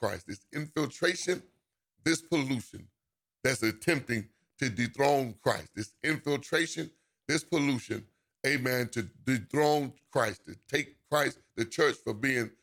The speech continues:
Christ-centered. Take the church from being Christ-centered. Amen. There's much to say on this. There's much to say,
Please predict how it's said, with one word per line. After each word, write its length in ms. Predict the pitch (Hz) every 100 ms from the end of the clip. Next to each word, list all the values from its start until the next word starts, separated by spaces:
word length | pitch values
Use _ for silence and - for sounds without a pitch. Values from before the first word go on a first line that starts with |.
| _ _ _
Christ-centered. 1300 | - 151 147 - - - _ _ - - 175 110 - _ _ _ _ _ _ -
Take 180 | 165
the 100 | 156
church 300 | 143 - 139 -
from 140 | 110
being 340 | 110 131 120 - _ -
Christ-centered. 1080 | 135 131 - _ _ _ - - 127 95 - _ _ _ -
Amen. 340 | 143 135 113 - -
There's 240 | 127 117 101
much 340 | 127 175 202
to 100 | 165
say 260 | 160 180 160
on 200 | 139 110
this. 180 | 107 - _ _ _ _ _
There's 200 | 120 120
much 360 | 101 135 165 -
to 80 | 135
say, 340 | - 117 -